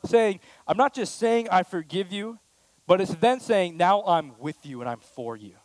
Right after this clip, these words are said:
It's not even just releasing them of that thing that you feel like you have over them. It's then saying, "Now I'm with you, I'm for you.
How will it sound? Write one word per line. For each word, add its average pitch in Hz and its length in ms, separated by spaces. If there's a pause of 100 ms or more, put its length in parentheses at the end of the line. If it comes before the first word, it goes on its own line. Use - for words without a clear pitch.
(580)
It's 175 100
not 233 160
even 220 160
just 185 220
releasing 160 640
them 139 320
of 147 160
that 139 200
thing 151 300
that 123 120
you 143 140
feel 143 220
like 123 120
you 123 100
have 120 280
over 120 180
them. 120 120
It's - 80
then 226 140
saying, 165 300 (240)
"Now 170 260
I'm 131 200
with 156 220
you, 139 200
I'm 143 160
for 165 260
you. 135 140